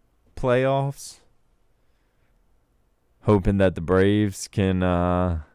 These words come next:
get back there, get another, uh, championship in three s-, uh, seasons, two and three,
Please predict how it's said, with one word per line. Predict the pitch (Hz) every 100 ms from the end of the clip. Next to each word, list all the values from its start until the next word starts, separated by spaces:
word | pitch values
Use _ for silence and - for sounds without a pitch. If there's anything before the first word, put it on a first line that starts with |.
| _ _ _ _ _ _ _ _ _ _ _ _ - 95
get | 101 73
back | 92 90 -
there, | 113 101 101 95 90 _ _ _ _ _ _ _ _ _ _ _ _ - 104
get | 95 95
another, | 92 95 95 98 95 95 95 92 - _ _ -
uh, | 90 87 85 85 80 - _ _ _ _ _ _ _ -
championship | - 107 98 101 95 - 101 87
in | 92
three | - 107 107 110 95 - _ _ _ _
s-, | - - - - - -
uh, | 104 98
seasons, | - 120 120 120 120 117 - _ _ _ _ _ _ _ _ _ _ _ -
two | 127 113
and | 107
three, | 117 120 117